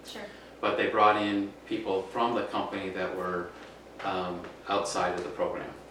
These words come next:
Speaker 2: And so we came in, there were several of us, and we did some independent reviews,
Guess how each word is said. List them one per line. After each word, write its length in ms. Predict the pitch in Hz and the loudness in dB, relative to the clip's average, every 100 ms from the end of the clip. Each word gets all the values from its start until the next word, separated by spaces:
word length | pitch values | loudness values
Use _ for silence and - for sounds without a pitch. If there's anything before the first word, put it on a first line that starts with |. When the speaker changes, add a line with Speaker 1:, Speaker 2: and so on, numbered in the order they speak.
| - - - | -16 -14 -8
Speaker 2:
And 360 | 98 92 90 | -6 -4 -4
so 140 | - 92 | -4 -2
we 140 | 92 | -2
came 260 | 87 202 196 | -2 -4 -2
in, 220 | - 87 - - - - | -4 -6 -8 -14 -16 -6
there 80 | |
were 60 | 98 | -4
several 400 | - 101 95 92 | -2 0 2 2
of 100 | 90 | 2
us, 260 | 92 90 95 | 2 -2 -4
and 160 | 92 | -4
we 140 | 92 90 | -4 -4
did 180 | 92 | -4
some 200 | 90 90 90 | -6 -6 -6
independent 440 | 90 90 90 90 87 | -6 -6 -8 -8 -10
reviews, 480 | 92 87 85 85 | -10 -8 -8 -10